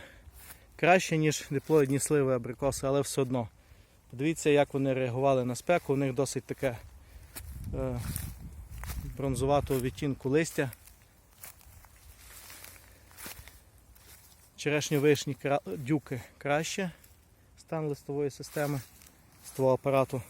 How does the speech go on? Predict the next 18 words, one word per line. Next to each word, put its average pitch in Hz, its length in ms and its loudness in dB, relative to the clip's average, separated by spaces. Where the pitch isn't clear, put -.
А 147 140 2
звичайні 170 460 4
черешні, 165 540 6
ну, 226 120 -2
так 135 260 0
собі. 131 240 -8
І 143 60 -4
щеплення, 160 440 6
які 147 260 6
робилися 147 400 6
на 139 80 4
початку - 460 2
квітня, 165 460 2
вони 139 180 0
дали 139 320 8
дуже 143 280 0
невеликий 131 480 4
приріст. 123 580 -6